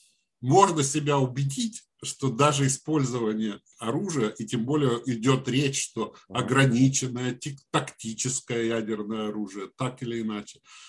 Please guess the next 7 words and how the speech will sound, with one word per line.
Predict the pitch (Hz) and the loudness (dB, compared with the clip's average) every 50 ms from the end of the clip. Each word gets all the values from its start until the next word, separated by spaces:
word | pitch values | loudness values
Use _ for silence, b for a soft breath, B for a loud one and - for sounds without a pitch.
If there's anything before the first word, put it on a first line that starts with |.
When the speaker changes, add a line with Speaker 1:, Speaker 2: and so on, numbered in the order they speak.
| B _ - | B _ -8
Speaker 1:
Если | 120 - 139 139 | -4 0 2 4
мы | 143 143 | 4 4
будем | 139 147 143 143 139 | 4 4 4 4 4
говорить | 143 143 143 147 143 156 143 139 139 | 4 4 4 4 2 0 -2 -2 -2
о | 139 139 135 131 123 B B B B _ _ | -2 0 0 -2 -4 B B B B _ _
радиационном | - 123 139 139 135 135 139 135 135 - - 151 151 151 143 143 143 139 139 | 2 4 4 6 6 6 6 6 4 2 0 2 2 2 2 2 2 2 2
заражении, | 135 135 139 139 143 147 131 143 156 180 180 180 165 127 107 - | 2 2 2 2 2 2 2 0 0 0 0 0 -2 -2 -4 -6